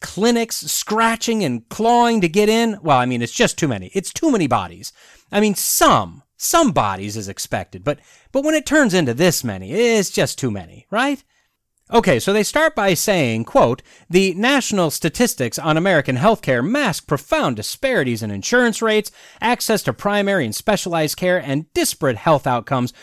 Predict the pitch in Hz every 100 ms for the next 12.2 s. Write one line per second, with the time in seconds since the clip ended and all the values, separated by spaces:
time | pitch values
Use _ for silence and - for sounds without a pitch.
0 | - - 269 - 185 151 - 269 180 120
1 | - 185 151 143 131 135 151 151 - 269
2 | 214 131 120 110 - 156 135 131 135 -
3 | 101 - - _ _ - - 294 214 160
4 | 151 - _ - _ - 214 214 196 196
5 | 165 - 190 165 147 120 - 220 165 -
6 | 151 156 139 135 120 - 139 135 123 117
7 | 147 143 127 113 - 139 120 101 - 131
8 | 123 123 - 101 - 202 214 123 107 -
9 | - - 202 - 349 359 302 233 190 175
10 | 175 170 147 123 107 156 170 139 101 90
11 | 92 - - 131 113 113 - - 175 139
12 | 104 90